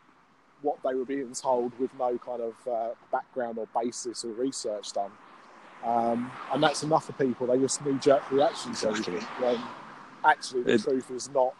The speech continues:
Speaker 1: black and white.
Speaker 2: Yeah, yeah, yeah. It, it,
Speaker 1: There
Speaker 2: it
Speaker 1: you go.
Speaker 2: amazes me that
Speaker 1: He'll get his
Speaker 2: people
Speaker 1: comeuppance, I'm
Speaker 2: have
Speaker 1: sure,
Speaker 2: lost the
Speaker 1: one day.
Speaker 2: ability to just read a sentence.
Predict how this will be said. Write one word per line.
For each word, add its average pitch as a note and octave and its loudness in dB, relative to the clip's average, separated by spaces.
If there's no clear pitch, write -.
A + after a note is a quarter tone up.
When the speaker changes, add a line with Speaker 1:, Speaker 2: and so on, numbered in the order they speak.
Speaker 1:
black C3 0
and C3 -12
white. B2+ -4
Speaker 2:
Yeah, E3 8
yeah, B2+ 8
yeah. G2+ 0
It, - 2
it, A2+ -6
Speaker 1:
There A#2+ -4
Speaker 2:
it - 0
Speaker 1:
you C3+ 6
go. C3 8
Speaker 2:
amazes C3+ 8
me B2 4
that G#2+ 2
Speaker 1:
He'll C4 8
get D3 8
his D3+ 8
Speaker 2:
people B2 6
Speaker 1:
comeuppance, D#3 -2
I'm C#3+ -2
Speaker 2:
have A2 0
Speaker 1:
sure, A2+ 8
Speaker 2:
lost A#2 4
the A#2 6
Speaker 1:
one B2 4
day. B2 4
Speaker 2:
ability A2 2
to - -6
just - 0
read G#2 4
a G2 -2
sentence. G2+ 0